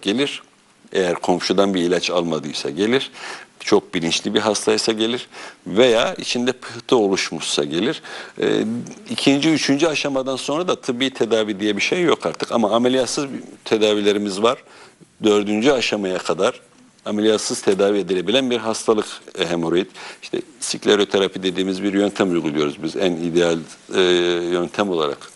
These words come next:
Tüm ameliyatsız tedavileri görmüş, kullanmış birisi olarak söylüyorum. En ideal yöntemi iğneyle hemoroid tedavisi. Çok basit. İğne yapıyorsunuz hemoroid içerisine ve söndürüyorsunuz hemoroidi ve bir daha şişemeyecek hale geliyor.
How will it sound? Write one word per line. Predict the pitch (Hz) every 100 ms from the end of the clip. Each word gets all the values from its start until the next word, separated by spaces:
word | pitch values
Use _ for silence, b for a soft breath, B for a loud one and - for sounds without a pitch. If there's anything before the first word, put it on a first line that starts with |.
| -
Tüm | - 170 135 -
ameliyatsız | 104 104 98 92 - 117
tedavileri | 98 90 87 85 104
görmüş, | 104 98 90 92
kullanmış | - - 95 92 104 -
birisi | 85 -
olarak | 80 80 80
söylüyorum. | - 85 - -
En | 113
ideal | 92 85 87 82
yöntemi | 92 92 87 110 - B B B
iğneyle | - 113 113 107 87 82 -
hemoroid | - 85 82 82 78 -
tedavisi. | 80 78 76 - - 117 B B B -
Çok | 185 120
basit. | 107 - 101 - - B B _ -
İğne | 117 113
yapıyorsunuz | 110 95 90 82 - -
hemoroid | 87 85 -
içerisine | - 85 - 107
ve | 101
söndürüyorsunuz | 95 - 101 101 107 101 - 87
hemoroidi | 85 85 87 98
ve | 110
bir | 92
daha | 92 95
şişemeyecek | - - 90 85 110 -
hale | 92 92
geliyor. | 95 78 76 90